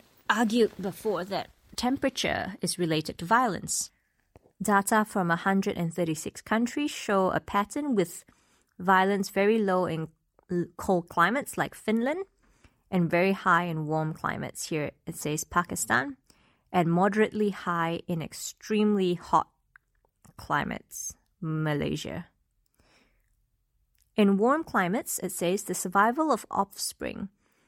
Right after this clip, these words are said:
is possible even without the significant investment of fathers. This frees men, this is the theory, this frees men to sire children with multiple mates and leads to greater competition among men, and ultimately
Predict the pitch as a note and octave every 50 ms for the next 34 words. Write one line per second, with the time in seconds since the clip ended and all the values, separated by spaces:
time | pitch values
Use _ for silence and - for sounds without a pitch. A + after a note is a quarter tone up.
0 | _ _ _ _ - - F3 E3 F3 E3+ - - - - G3+ G3+ - - - G#3
1 | G#3 F#3 F3 F3 F3 - G3+ G3 F#3+ G#3+ A#3 A3+ G#3 G3 F3 F3 F3+ F3 F3 E3+
2 | - _ F#3+ E3+ - - - - F3+ F3+ F3 - G3 - F#3+ F3 E3+ E3+ E3 D#3+
3 | E3 E3+ - - G3 F3 E3 D#3 - - - G#3+ G3+ - - - - - - -
4 | - - _ _ _ _ _ _ _ _ _ _ _ _ _ _ _ _ _ -
5 | _ _ _ _ _ _ _ _ _ G3 E3+ G3+ G#3+ G#3+ G#3+ - - - - -
6 | A#3 A#3 B3 B3 - G3+ F#3 F3+ - F3+ G#3 - - _ _ F3+ E3 D#3+ - -
7 | D3+ - D#3+ D3+ - - D#3 D3+ D#3+ A#3+ F#4 A#4 F#4+ - A3+ A3+ A#3 - - -
8 | - B3 B3+ C#4 C#4 - A#3+ G#3+ G#3 G3+ G3+ G3+ F3+ - G3+ F3+ F3 F3+ F#3+ F#3
9 | - - F#3 F3+ F3+ B3 C#4+ F4 F4 - - - - - _ _ _ _ - F3
10 | F#3+ F3+ F3+ G3 - C#4+ C#4 D#4+ D#4 C#4+ A#3 G#3 G#3+ - - - - G3+ F#3 F3+
11 | F3 F#3 G3 - - - F3 - F#3 F3 F3 - G3 - - F3+ D#3+ F3 E3+ -
12 | F3 D#3+ - F3+ E3+ E3 E3 E3 E3 D#3+ F3 G#3 G#3+ - - F#3 - - _ _
13 | _ _ _ _ _ - E3+ D#3+ D3+ - - _ _ _ _ _ F3+ F#3+ G#3 G#3+
14 | - A#3 G3+ F3+ - - - - E3 D#3+ E3 E3+ F3